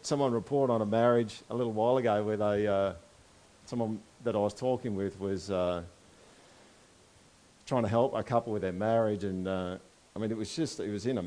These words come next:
it was a mess. And, uh, the obvious, obvious question is, like, how are these people still together? 'Cause there was some physicality to it. It was just messy. And you know what the answer was? The answer was, uh, they can't afford to live separately.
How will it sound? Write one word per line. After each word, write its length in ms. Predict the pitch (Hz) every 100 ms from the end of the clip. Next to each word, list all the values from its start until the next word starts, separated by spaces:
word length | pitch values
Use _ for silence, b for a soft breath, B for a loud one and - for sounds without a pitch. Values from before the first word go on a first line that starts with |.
| -
it 80 | 101
was 120 | 92
a 60 | 90
mess. 520 | 92 104 80 - - - _ -
And, 280 | 98 92
uh, 340 | 90 87 85 71 - -
the 160 | 107
obvious, 460 | 120 127 110 113 - -
obvious 300 | 123 131 123
question 340 | - 117 - 107
is, 120 | 90
like, 160 | 95 113
how 180 | 117
are 60 | 127
these 200 | 120 110
people 480 | - 110 - 90 87
still 300 | - - 104
together? 340 | 87 90 113 104
'Cause 180 | 104
there 100 | 85
was 100 | 87
some 100 | 95
physicality 680 | 90 92 - 95 107 123 120 113
to 200 | 117 120
it. 60 |
It 40 | 104
was 120 | 95
just 180 | 135 98
messy. 500 | 95 107 92 80 87 - _ -
And 140 | 123 156
you 80 |
know 100 | 190
what 100 | 170
the 140 | 127 107
answer 240 | 156 156
was? 360 | 143 160 202 - - _ b b b b
The 140 | 131
answer 260 | 147 151 147
was, 400 | 123 113 104 113
uh, 260 | 107 101 104
they 100 | 107
can't 260 | 131 127
afford 400 | 120 - 120 117
to 80 | -
live 200 | 104 104
separately. 580 | - 107 139 120 87